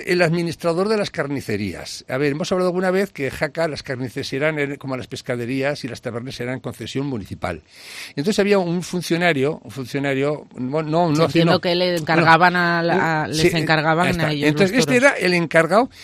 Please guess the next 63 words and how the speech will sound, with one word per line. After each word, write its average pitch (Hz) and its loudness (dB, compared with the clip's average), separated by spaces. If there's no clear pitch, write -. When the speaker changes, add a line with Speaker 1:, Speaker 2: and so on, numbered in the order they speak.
Speaker 1:
que 175 4
se - 2
veía 220 6
obligado 190 4
el, 151 2
el 143 0
administrador 143 0
de 175 -4
las 175 -4
carnicerías, 156 -4
que 170 -2
era 151 2
el, 123 -4
luego 151 2
el 120 -6
que, 127 0
el, 117 -2
el, 123 -4
al 123 2
final 190 4
lo 196 0
pagaban 190 2
los - -6
carniceros, 113 -6
¿eh? 170 -10
O 95 -18
sea, 95 -12
el, 90 -10
pero, 117 -4
pero 165 2
no 185 2
se 214 2
llevaban 202 2
la 190 -2
carne 196 -4
del 180 -4
toro 208 -2
porque 147 -2
hemos 143 -4
dicho - -10
que 147 -2
no 156 -2
mataban 131 0
los 98 -10
toros, 90 -12
¿eh? 202 -6
No, 123 2
no 123 0
los 107 -2
mataban. 76 -8
Entonces, 208 4
que 170 2
se 170 4
veía 202 8
obligado 202 4
a 147 2
traer 156 2
cada, 151 6
cada 151 2
un 196 4
año 208 4
ocho 214 4
toros, 185 2